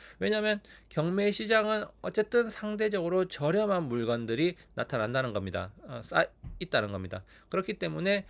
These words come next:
먼저 경매 시장이 현재 시세가 오르고 있기 때문에 경매 시장의 수요가 먼저 빠지고 나서, 빠지면서 이제, 특히 빠진다는 것은 이제 낙찰가율, 경쟁률이 높아지는 과정을 거치면서 이제 그런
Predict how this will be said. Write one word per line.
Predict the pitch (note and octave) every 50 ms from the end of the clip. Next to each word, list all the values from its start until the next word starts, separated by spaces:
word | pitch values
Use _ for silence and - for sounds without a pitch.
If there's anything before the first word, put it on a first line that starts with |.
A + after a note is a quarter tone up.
| - - -
먼저 | - A#2 A#2+ B2 B2 C#3+ A#2+ A2+ B2 D3 F3 F3 - -
경매 | - - A#2+ B2 C3 C#3
시장이 | C#3 - E3 D#3 E3 D3+ C#3+ A2+ F#2 - - - -
현재 | - - A3 A3+ A3+ G#3+ A3
시세가 | G#3 - - A3 - F#3+ F#3 F#3+ F#3 E3
오르고 | C3 D3+ E3+ F#3 F#3+ F3+ D3+
있기 | C#3 C#3+
때문에 | C3 - C#3 B2 C3 C3 B2 G#2+
경매 | - A2 A2 A2+ B2 B2+
시장의 | B2 - E3 E3+ F3+ F3+ E3+ D3 C3+
수요가 | - D3 C3+ C3+ C#3 C3+
먼저 | A#2+ G#2 G2+ G#2+ C3 -
빠지고 | - - E3 E3 D#3+ G3+ F3 E3+
나서, | C#3 G#2 F#2 F#2+ F#2 D#3 D#3 B2 - - - _ _ _ _ _ - _ _ _ _ - - - - - -
빠지면서 | D#3+ F3+ F#3+ F#3 F#3+ F3+ D3 A#2 G2+ G#2 F#2+ - _ _ -
이제, | - A#2 -
특히 | - - - - C3
빠진다는 | - - F#3 F3+ F#3 F#3 E3+ D3 C3+ B2+ A#2
것은 | A2+ - E3+ E3+
이제 | C#3+ B2+
낙찰가율, | G2+ - G#2 - - G3 F3+ - - A#2 G#2 F#2+ F2
경쟁률이 | - - B2 D3+ D#3+ E3 E3+ D#3+ D3 C#3 E3 E3 - - - - -
높아지는 | - D3+ D#3+ - E3 D3 C3 C3+ B2+ B2+ B2+ B2+
과정을 | - A#2+ A#2 C3 C#3+ C3+ A#2+
거치면서 | - B2+ - - - D3 C3 B2 B2 F3 G3 F#3+ F#3+ - - - - -
이제 | - A#2+ A2+
그런 | - B2 B2 B2 B2+ B2 B2 B2+ -